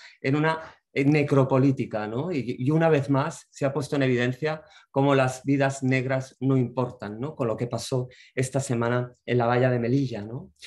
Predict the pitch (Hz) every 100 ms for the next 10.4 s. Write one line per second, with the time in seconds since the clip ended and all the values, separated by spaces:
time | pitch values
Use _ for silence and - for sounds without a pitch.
0 | - 147 151 147 139 135 180 175 185 175
1 | 160 160 175 135 160 156 151 - 135 127
2 | 123 170 175 135 - 131 139 151 143 131
3 | 156 151 147 135 135 147 151 139 135 139
4 | 127 143 139 127 127 135 139 123 127 135
5 | 135 127 143 131 - 131 190 131 - -
6 | - - - _ _ 165 165 190 233 226
7 | 233 233 175 226 226 156 - - 143 190
8 | 175 165 175 170 170 156 156 160 160 180
9 | 196 - - 139 190 220 196 185 185 -
10 | 175 170 190